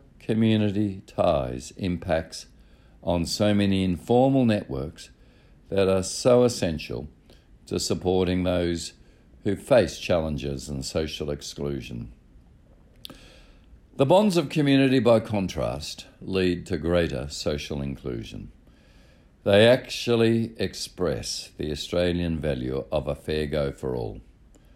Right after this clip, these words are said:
People with disabilities and their families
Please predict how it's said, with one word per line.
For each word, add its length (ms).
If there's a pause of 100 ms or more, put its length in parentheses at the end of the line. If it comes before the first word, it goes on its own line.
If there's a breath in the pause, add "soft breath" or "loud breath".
(440 soft breath)
People 640
with 200
disabilities 840
and 300
their 80
families 720